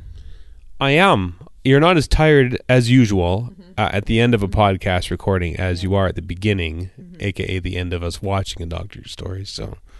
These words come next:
Speaker 2: I know. I was, I was literally ready to just fall over and fall asleep. But then as we've been talking about it, you know, I got my blood up, I got my back up.
Speaker 1: Yeah.
Speaker 2: Um, and then I got just interested in the discussion because it's always <laughs> fascinating to talk about Doctor Who with you. You make me,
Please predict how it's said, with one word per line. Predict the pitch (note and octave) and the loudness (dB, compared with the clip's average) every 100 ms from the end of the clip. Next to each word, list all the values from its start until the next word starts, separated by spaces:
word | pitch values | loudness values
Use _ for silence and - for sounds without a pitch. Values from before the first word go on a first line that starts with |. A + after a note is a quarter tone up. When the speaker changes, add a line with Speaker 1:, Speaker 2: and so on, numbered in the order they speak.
| - - | -20 -4
Speaker 2:
I | G#3+ | 0
know. | G3 | 2
I | F3+ | 2
was, | F#3+ F#3 D#3+ | 2 0 0
I | F#3 | 0
was | F#3 E3+ | 0 -2
literally | E3+ E3 D#3+ D#3 D3+ D3 C#3 | -4 -4 -2 -4 -4 -6 -6
ready | D#3 C#3+ C#3 | -6 -6 -8
to | E3 | -10
just | D3+ D3 | -12 -14
fall | - C#3+ C3 | -10 -8 -6
over | C#3 D#3 | -8 -10
and | C3 - | -12 -10
fall | - | -12
asleep. | - - - - | -12 -14 -16 -12
But | F3+ | -4
then | F#3+ | -2
as | F#3+ F#3+ | 0 -2
we've | F#3 | -4
been | F3 | -4
talking | F3+ E3 E3+ | -4 -4 -6
about | D#3+ D#3 | -6 -4
it, | D#3 | -4
you | E3 | -6
know, | D3+ | -8
I | D#3 | -8
got | D#3 | -10
my | C3+ | -10
blood | C3 E3+ D#3 | -6 -6 -4
up, | D3+ - - | -6 -10 -14
I | |
got | D#3 - | -14 -16
my | |
back | - D#3+ D3+ | -8 -8 -6
up. | D#3 D3+ - G2 | -6 -4 -4 -6
Speaker 1:
Yeah. | G2+ A#2+ - - | -10 -14 -14 -14
Speaker 2:
Um, | C#3+ D3+ D#3 - | -10 -10 -12 -6
and | G3 F3+ | -4 -2
then | E3 E3 | -4 -8
I | E3 | -8
got | D#3 - | -8 -8
just | D#3 - | -12 -10
interested | E3+ D3+ - C#3 C3+ | -10 -10 -14 -14 -12
in | C3+ C3+ C3 | -10 -10 -12
the | C#3 C#3 C#3+ | -12 -12 -12
discussion | - - C#3+ - C#3 | -14 -14 -14 -12 -12
because | C3+ C3+ - - - - - | -12 -14 -16 -12 -12 -12 -16
it's | E3 | -12
always | - E3 E3+ - | -8 -6 -6 -6
<laughs> | |
fascinating | C#3+ - G#3 A#3+ A3 | -6 0 4 6 6
to | F3 F3 | 2 -6
talk | F3 D3+ - - - | -6 -8 -10 -12 -6
about | F3 D#3+ | -4 -2
Doctor | E3 D#3+ D#3+ | -2 -4 -2
Who | F3+ D#3 | -4 -4
with | D3+ | -6
you. | C#3 | -8
You | C#3+ D3 | -8 -8
make | D3 - | -8 -8
me, | D3+ | -8